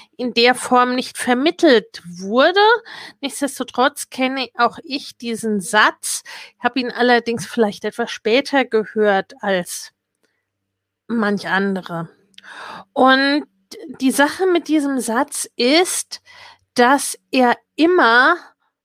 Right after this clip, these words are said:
vom Wissens- und Erfahrungshorizont, äh, dessen ausgeht, der das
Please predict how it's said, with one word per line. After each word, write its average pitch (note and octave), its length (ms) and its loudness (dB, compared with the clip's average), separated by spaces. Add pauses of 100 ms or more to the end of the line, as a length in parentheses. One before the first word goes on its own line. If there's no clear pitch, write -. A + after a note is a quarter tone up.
(120)
vom C4 640 -4 (320)
Wissens- D4+ 880 -8
und B3+ 280 -8
Erfahrungshorizont, C4+ 2000 0 (840)
äh, B3+ 400 2 (100)
dessen C4 420 -4
ausgeht, C4 960 -2 (840)
der A#3+ 140 2
das B3+ 380 0